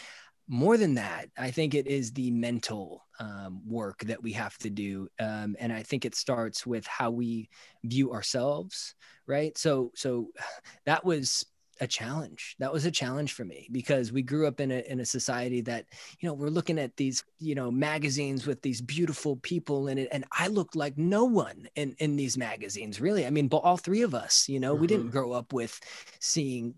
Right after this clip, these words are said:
Speaker 1: you know, the, you know, somebody that looked like us on,
Speaker 2: Right,
Speaker 1: on,
Speaker 2: right.
Speaker 1: on a lot of T V and in magazines and things. It was, like, blonde hair, blue eye, you know? So, um,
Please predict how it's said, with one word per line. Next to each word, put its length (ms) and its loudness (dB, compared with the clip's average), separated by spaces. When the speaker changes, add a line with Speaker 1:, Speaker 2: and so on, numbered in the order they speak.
Speaker 1:
you 160 -2
know, 320 -2
the, 200 -8
you 240 -4
know, 260 -4
somebody 360 2
that 180 -4
looked 180 -2
like 240 -4
us 240 -2
on, 280 -4
Speaker 2:
Right, 180 -6
Speaker 1:
on, 200 -6
Speaker 2:
right. 280 -10
Speaker 1:
on 20 -
a 60 -8
lot 180 -8
of 80 -10
T 300 -4
V 320 0
and 100 -2
in 100 -4
magazines 600 -2
and 120 -2
things. 300 -2
It 80 -2
was, 180 -6
like, 160 -6
blonde 260 0
hair, 180 2
blue 260 2
eye, 320 0
you 140 -4
know? 160 -2
So, 300 2
um, 420 2